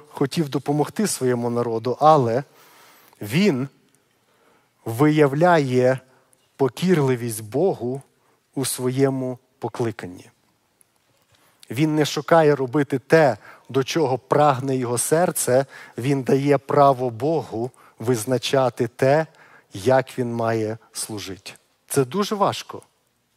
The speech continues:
Але апостол Павло не соромиться казати, що в цьому він є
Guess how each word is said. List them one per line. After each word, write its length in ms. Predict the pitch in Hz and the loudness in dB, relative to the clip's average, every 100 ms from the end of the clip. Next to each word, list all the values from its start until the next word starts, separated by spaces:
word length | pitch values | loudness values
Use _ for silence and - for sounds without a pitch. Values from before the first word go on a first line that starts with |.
| _ _ _ _ _ _ _ | _ _ _ _ _ _ _
Але 220 | 123 131 | 0 2
апостол 460 | 135 - 165 - 143 | 2 0 -2 0 0
Павло 500 | - 147 139 196 151 - - | 2 0 2 2 2 -2 -6
не 180 | 143 151 | 0 0
соромиться 680 | - 147 175 180 147 - 135 | 0 2 2 2 0 0 0
казати, 560 | 135 120 151 196 147 | 0 2 4 4 0
що 180 | 131 135 | -4 -6
в 60 | 117 | -6
цьому 400 | - 156 160 131 | -2 -2 -2 -4
він 220 | 131 131 | -4 -2
є 280 | 120 131 | 0 0